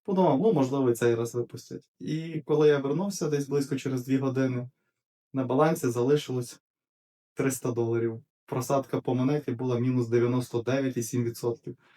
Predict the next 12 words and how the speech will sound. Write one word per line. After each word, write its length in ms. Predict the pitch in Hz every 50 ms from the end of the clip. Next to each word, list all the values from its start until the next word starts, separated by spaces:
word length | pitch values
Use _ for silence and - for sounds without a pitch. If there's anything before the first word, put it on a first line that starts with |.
| _ _ _ _ -
Тобто, 240 | - 135 127 143
по 120 | 131 139 131
факту, 300 | - 147 143 135 - 139
я 100 | 135 127
зайшов 340 | 127 127 127 - 139 131 127
на 120 | 127 123
неї 240 | 123 131 127 123 123
на 140 | 120 123 127
споті 340 | - - 135 127 120 131
на 120 | 127 120 123
сто 180 | - - 127
тисяч 500 | 120 - 147 156 156 - 120 120 - -